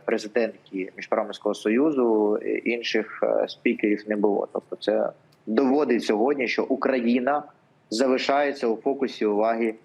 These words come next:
світу. І G seven — це ключова сьогодні, е, об'єднання великих гравців, е, які, е, послідовно, принципово, чіткими,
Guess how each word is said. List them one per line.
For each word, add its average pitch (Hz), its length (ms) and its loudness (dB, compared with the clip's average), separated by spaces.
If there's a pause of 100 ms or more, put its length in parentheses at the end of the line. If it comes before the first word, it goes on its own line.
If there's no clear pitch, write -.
(100)
світу. - 460 -6 (880)
І 104 180 -2
G 107 80 -2
seven — 143 420 0
це - 140 -2
ключова 117 540 0
сьогодні, 110 720 -2
е, 55 1000 -2 (1120)
об'єднання 117 720 0 (240)
великих 113 400 2
гравців, 110 440 -2 (800)
е, 101 140 0
які, 113 460 2
е, 104 680 0 (140)
послідовно, 147 680 0
принципово, 123 920 -2
чіткими, 104 680 -4